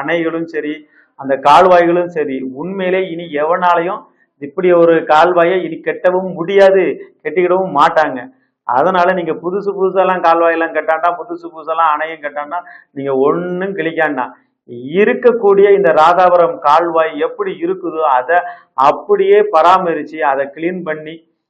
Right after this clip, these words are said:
அந்த தண்ணியை நீங்க வந்து கொண்டு வந்தீங்கன்னா போதும். அது இங்க ஐம்பத்தி ரெண்டு குளங்களுக்கு மட்டும் இல்ல,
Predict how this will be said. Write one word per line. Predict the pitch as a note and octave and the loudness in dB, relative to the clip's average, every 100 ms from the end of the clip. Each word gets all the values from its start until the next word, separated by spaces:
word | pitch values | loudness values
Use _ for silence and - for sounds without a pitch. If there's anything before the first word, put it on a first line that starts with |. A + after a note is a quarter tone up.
| _ | _
அந்த | C3 C3+ | -6 -4
தண்ணியை | C3 C#3+ E3 F3+ | 0 0 0 -4
நீங்க | D#3+ D#3+ D3+ | -4 -2 -2
வந்து | C#3+ E3 D#3+ D#3 | -2 -2 -2 -2
கொண்டு | D3 D#3+ D3+ | -4 -2 -2
வந்தீங்கன்னா | D3 D3+ D3 D#3 D3 | -2 -4 -4 -6 -6
போதும். | C#3 D#3 D#3+ F3+ - _ _ _ - | 2 2 2 -2 -8 _ _ _ -2
அது | B2+ D3 G3+ G#3 - | 2 4 4 2 -4
இங்க | C#3 D#3 D#3+ F3 F3 - | -10 0 4 4 2 -4
ஐம்பத்தி | C#3 E3 F3+ F3+ | -4 -2 -4 -4
ரெண்டு | E3 D#3+ D3+ | -6 -6 -6
குளங்களுக்கு | D#3 E3 E3 E3 D#3 | -6 -4 -4 -6 -8
மட்டும் | C3+ C3 E3 D3 | -8 -8 -10 -8
இல்ல, | C3+ D3+ F#3 | -2 -2 -2